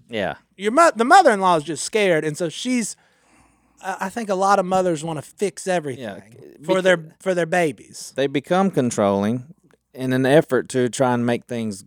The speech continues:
Speaker 2: Easy.
Speaker 1: good or safe or whatever.
Speaker 2: She thinks she's helping out.
Speaker 1: Yeah.
Speaker 2: And, and so you gotta remember that too. She ain't trying to be rude.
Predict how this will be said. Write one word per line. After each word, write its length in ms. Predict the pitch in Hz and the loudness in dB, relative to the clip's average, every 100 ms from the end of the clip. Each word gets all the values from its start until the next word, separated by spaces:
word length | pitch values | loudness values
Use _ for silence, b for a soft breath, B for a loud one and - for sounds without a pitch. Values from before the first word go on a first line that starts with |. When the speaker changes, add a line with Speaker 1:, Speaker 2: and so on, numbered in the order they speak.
| _ _ - | _ _ -10
Speaker 2:
Easy. 120 | 117 | -4
Speaker 1:
good 280 | 117 120 117 | 0 2 2
or 200 | 110 107 | 2 0
safe 480 | - 117 113 110 | 0 2 2 0
or 140 | 107 104 | -6 -8
whatever. 300 | 104 92 - | -6 -8 -2
Speaker 2:
She 160 | 302 | 0
thinks 260 | 339 320 220 | 2 0 -2
she's 160 | 214 175 | -4 -2
helping 320 | 208 190 143 | 2 2 0
out. 360 | 180 127 - _ _ | -4 -4 -12 _ _
Speaker 1:
Yeah. 300 | 117 101 76 - _ | -8 -8 -8 -16 _
Speaker 2:
And, 420 | - 185 185 180 190 | -2 0 0 0 -2
and 160 | 185 | -2
so 80 | - | -2
you 100 | 208 | -2
gotta 220 | 214 240 202 | 4 4 4
remember 320 | 190 190 151 | 0 0 2
that 240 | 175 160 | 2 0
too. 160 | - 180 | -4 -6
She 220 | - 349 | 0 0
ain't 180 | 254 160 | 0 -2
trying 240 | 202 202 | -2 -2
to 60 | 160 | -2
be 100 | 143 | -4
rude. 280 | 139 185 | -2 -2